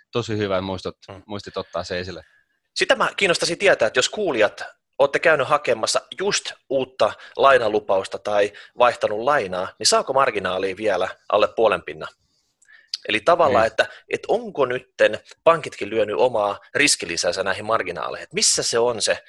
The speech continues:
Speaker 2: se kilpailukykyinen taso? Että tota, jos laitatte tietoa siitä, niin katsotaan, mitä saadaan kasattua.
Speaker 1: Joo.
Speaker 2: Sitten tota, se, mitä pitää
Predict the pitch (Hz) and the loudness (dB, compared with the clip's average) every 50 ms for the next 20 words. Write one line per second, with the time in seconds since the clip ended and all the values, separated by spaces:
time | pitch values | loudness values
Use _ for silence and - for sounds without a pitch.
0 | _ - - 107 - - 127 120 - - 92 87 87 92 85 - 90 87 82 - | _ -2 -2 -2 0 0 0 -2 2 2 0 0 0 -4 -8 -8 -8 -10 -2 0
1 | 101 98 - - 80 78 - - - - - 82 - 85 - - _ _ _ _ | 2 2 2 0 -2 -4 -6 -6 -10 -8 -8 -6 -6 -6 -8 -10 _ _ _ _
2 | - 190 185 - - - 147 165 156 135 - - 117 - 156 131 110 - 101 95 | -4 -2 -2 -2 -4 -2 0 0 0 0 -2 -6 -4 0 2 2 4 2 0 0
3 | - 113 101 - - 85 85 85 - - - 131 123 - - 95 95 98 - 95 | 0 -4 -6 -6 -8 -10 -10 -10 -4 -2 2 2 2 0 0 -6 -6 -6 -6 -6
4 | - 95 92 95 - - _ _ _ _ - 117 - 95 - _ - - - - | -4 -4 -4 -4 -4 -6 _ _ _ _ -2 -2 -2 -2 -8 _ -14 -14 -14 -14
5 | _ _ _ _ - - 113 95 76 - - - - - - - - - - _ | _ _ _ _ -6 -2 -2 -2 -2 -4 -10 -20 -20 -20 -20 -20 -20 -20 -20 _
6 | _ _ - - 277 277 - - 180 - - 160 143 - - _ _ _ _ _ | _ _ -8 -8 -8 -8 -6 -6 -2 2 2 2 2 0 -6 _ _ _ _ _
7 | _ - - 226 262 262 - - - 147 - 160 147 135 | _ -4 -2 -2 -2 -4 -6 -8 -10 -4 0 0 0 0